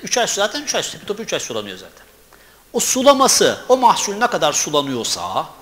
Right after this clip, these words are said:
ne kadar süreçte sulanıyorsa, ne kadar zaman sulanıyorsa, o sulamanın yarıdan çoğu, o sulamanın yarıdan çoğu doğal, emeksiz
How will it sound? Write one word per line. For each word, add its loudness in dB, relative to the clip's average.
ne 2
kadar 2
süreçte -4
sulanıyorsa, -8
ne -6
kadar -6
zaman -8
sulanıyorsa, -4
o 0
sulamanın 2
yarıdan 6
çoğu, 6
o 0
sulamanın 2
yarıdan 6
çoğu 0
doğal, 4
emeksiz -2